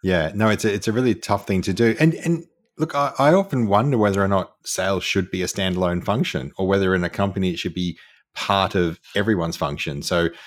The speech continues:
say if you were talking about an agency, you know, I've never really ever seen someone with a title of sales or business development really do a good job.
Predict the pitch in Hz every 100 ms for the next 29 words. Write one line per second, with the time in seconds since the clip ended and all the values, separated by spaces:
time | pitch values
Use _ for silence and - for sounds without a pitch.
0 | - - 107 98 90 92 90 98 90 90
1 | 90 - 87 82 90 120 107 95 85 78
2 | 73 95 - _ _ _ _ _ 143 131
3 | 131 123 139 156 139 117 123 117 107 -
4 | 107 104 92 104 98 92 92 87 80 -
5 | 92 90 82 - 90 90 87 85 82 90
6 | 92 85 87 87 87 87 85 98 107 127
7 | 143 127 101 107 104 98 87 120 113 78